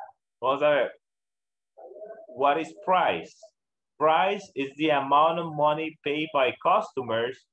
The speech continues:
to purchase the product. Lo que decía Fátima, it was good. El producto son los bienes o servicios que se ofrecen por una compañía a sus clientes y el price es the money you pay for the product,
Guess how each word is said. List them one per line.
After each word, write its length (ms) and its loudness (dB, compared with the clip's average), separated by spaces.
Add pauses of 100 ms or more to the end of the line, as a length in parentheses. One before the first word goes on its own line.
(200)
to 160 -10
purchase 500 -2
the 100 0 (100)
product. 380 0 (1000)
Lo 120 -2
que 100 -2
decía 420 0
Fátima, 480 -2
it 80 -4
was 240 -2
good. 160 0 (960)
El 140 -2
producto 460 0
son 240 0
los 280 -4
bienes 360 -2
o 60 -4
servicios 680 -2 (580)
que 120 -2
se 120 -4
ofrecen 540 -4
por 200 0
una 160 -2
compañía 680 -2
a 60 0
sus 200 -16
clientes 600 -6 (440)
y 120 0
el 200 0
price 520 2
es 420 -6 (440)
the 80 -4
money 420 0
you 180 -4
pay 260 0
for 120 -2
the 160 -6
product, 340 0